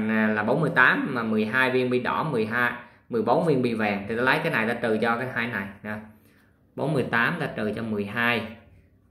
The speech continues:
trừ tiếp cho mười bốn. Tám, sáu, hai là hai mươi hai viên khác màu, màu khác.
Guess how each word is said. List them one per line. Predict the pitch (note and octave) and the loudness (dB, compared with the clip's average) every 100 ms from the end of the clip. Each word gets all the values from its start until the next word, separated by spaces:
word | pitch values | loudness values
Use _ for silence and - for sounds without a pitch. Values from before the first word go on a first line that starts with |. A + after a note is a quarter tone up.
| _ | _
trừ | A#2 G#2+ G#2 - | -6 -4 -6 -6
tiếp | B2+ - | -6 -4
cho | A#2 | -2
mười | A2 G2+ | 0 0
bốn. | G2+ A#2 E3+ - - _ _ _ _ _ _ _ _ _ _ _ _ _ _ _ _ _ _ _ - _ _ _ _ _ _ _ | 0 0 -2 -6 -12 _ _ _ _ _ _ _ _ _ _ _ _ _ _ _ _ _ _ _ -20 _ _ _ _ _ _ _
Tám, | B2 B2 D3 F#3 - - - | 2 2 2 -2 -8 -20 -20
sáu, | - A#2 C3+ F#3 - - | -6 0 2 0 -6 -8
hai | A#2 A#2+ A#2+ - - - - - _ _ _ - _ _ _ _ _ - - | 0 4 4 0 -8 -18 -20 -20 _ _ _ -20 _ _ _ _ _ -20 -14
là | G#2+ G2+ G2+ G#2 - - _ _ | -8 -4 -2 -4 -10 -20 _ _
hai | - B2+ | 0 2
mươi | B2 | 2
hai | B2 B2 | 4 2
viên | A#2+ B2 B2 - - _ _ | 4 2 2 -10 -18 _ _
khác | D#3 D#3+ | -6 -2
màu, | C#3 F#2 F#2+ - _ _ _ | -2 -2 -6 -18 _ _ _
màu | - F#2+ | -12 -10
khác. | B2 C#3 | -8 -10